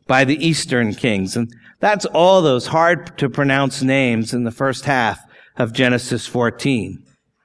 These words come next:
So the Eastern kings come to set 'em straight. And, uh, it's an international, a multinational force.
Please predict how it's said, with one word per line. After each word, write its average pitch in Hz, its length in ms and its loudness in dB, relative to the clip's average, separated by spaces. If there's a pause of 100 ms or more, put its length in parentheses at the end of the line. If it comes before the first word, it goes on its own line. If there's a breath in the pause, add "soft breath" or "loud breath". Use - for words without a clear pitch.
(520 soft breath)
So 151 160 0
the 165 200 2
Eastern 190 480 2
kings 175 380 2
come 165 300 2
to 131 80 0
set 139 280 2
'em 131 100 2
straight. 107 500 -4 (1400 soft breath)
And, 123 340 2
uh, 123 260 2
it's 135 220 2
an 139 120 -2 (100)
international, 175 1000 2
a 131 40 2
multinational 151 1040 0
force. 160 640 -4